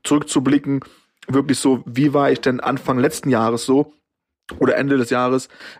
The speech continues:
ähm, w-, haut das alles irgendwie hin, dann, dann seh ich, dann ist es wie so eine, wie so ein Film, wie, wie, wie jetzt so eine Kamera mich begleiten würde in manchen Situationen, weißt du, und dann seh ich das dann schon und sag, „Okay,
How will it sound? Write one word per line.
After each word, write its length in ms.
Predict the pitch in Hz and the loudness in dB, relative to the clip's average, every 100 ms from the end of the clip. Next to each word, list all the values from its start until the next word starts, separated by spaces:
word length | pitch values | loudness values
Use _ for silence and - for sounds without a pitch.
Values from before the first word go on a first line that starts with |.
| - | -2
ähm, 340 | 127 123 110 113 - | 0 0 -6 -12 -6
w-, 80 | - | -4
haut 340 | - - 151 156 | -2 0 0 0
das 100 | - | 0
alles 260 | 135 131 | -2 0
irgendwie 240 | 131 127 123 | -2 2 2
hin, 200 | 151 156 - - - | 0 -2 -8 -10 -4
dann, 180 | 127 | 0
dann 220 | 131 131 120 | 2 0 2
seh 240 | 135 175 | 2 2
ich, 160 | - - | -2 -2
dann 160 | 131 | -2
ist 120 | - | -2
es 140 | - 170 | -6 -2
wie 120 | 196 | 0
so 100 | 185 | 2
eine, 260 | 180 180 170 _ _ | 2 0 -2 _ _
wie 160 | 156 202 | 0 2
so 80 | |
ein 80 | 208 | 0
Film, 320 | - 240 220 | 0 0 2
wie, 180 | 151 160 | 0 0
wie, 220 | 156 170 | -2 0
wie 40 | 160 | 0
jetzt 100 | 170 | 0
so 80 | 160 | 0
eine 120 | 160 | -2
Kamera 320 | - 196 156 | -2 0 0
mich 160 | 127 - | -2 -4
begleiten 420 | 131 117 104 113 | -2 0 0 -2
würde 200 | 107 104 | -2 -2
in 200 | 104 104 | -4 -8
manchen 280 | 107 107 117 | -6 -6 -4
Situationen, 640 | 107 110 107 - 95 95 - _ | -4 -2 -2 0 0 -2 -10 _
weißt 220 | 123 143 196 | -2 0 2
du, 60 | |
und 80 | 151 | 2
dann 180 | 127 120 - - - | 0 -4 -12 -20 -4
seh 200 | 131 180 | 0 2
ich 100 | 165 | 2
das 180 | 156 - | 0 0
dann 160 | 160 | -2
schon 180 | - 208 | 2 0
und 60 | 139 | 2
sag, 100 | 127 | 0
„Okay, 380 | 127 175 139 | 2 2 2